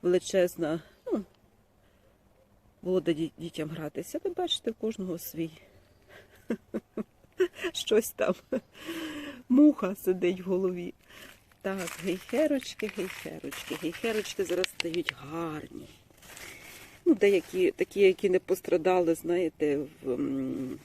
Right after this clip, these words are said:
влітку. І ще раз от наголошую, чому вона тут не постраждала, а тому, що тут, ось погляньте, паркан. І такі суцільні паркани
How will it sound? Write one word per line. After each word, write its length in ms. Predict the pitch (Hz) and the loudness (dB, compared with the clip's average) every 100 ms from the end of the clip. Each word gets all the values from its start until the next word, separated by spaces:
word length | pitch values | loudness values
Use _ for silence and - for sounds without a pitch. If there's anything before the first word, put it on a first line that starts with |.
| - _ _ - | -20 _ _ -16
влітку. 520 | 160 214 359 - 147 165 - - - - - _ _ - _ _ | -2 2 2 0 -6 -8 -16 -20 -20 -20 -20 _ _ -20 _ _
І 100 | - | -10
ще 200 | - 190 | 0 4
раз 220 | 180 180 | 4 4
от 120 | 151 - - - | 2 0 -8 -6
наголошую, 720 | 165 165 190 151 151 - 151 | 0 4 6 6 6 2 0
чому 320 | 143 - 220 262 | 0 -2 0 0
вона 260 | 220 196 | 0 -4
тут 260 | 196 208 - | -4 -6 -4
не 80 | 190 | -6
постраждала, 840 | - - - - - 233 370 156 - _ _ - - - - - - | -6 -8 -2 0 2 0 0 -2 -10 _ _ -20 -20 -20 -20 -18 -4
а 100 | 185 | -4
тому, 480 | - 185 165 262 294 | -2 -4 0 0 0
що 300 | - - 156 - | -2 -6 -10 -6
тут, 340 | 285 330 - - | -4 -4 -8 -6
ось 160 | - - | -6 -6
погляньте, 600 | - 175 143 151 - - - - - - - - - - _ - - _ - - - - | -6 -4 -2 -4 -6 -8 -10 -12 -20 -18 -18 -16 -18 -18 _ -20 -20 _ -20 -20 -14 -2
паркан. 500 | 196 - 196 165 165 _ _ _ _ - - - | -2 0 0 -2 -8 _ _ _ _ -20 -20 -2
І 80 | 196 | 0
такі 280 | - 196 220 | 0 0 0
суцільні 540 | - 185 - 190 180 | 0 -4 0 0 0
паркани 600 | - - - 214 294 196 | -2 -4 -2 -2 0 -2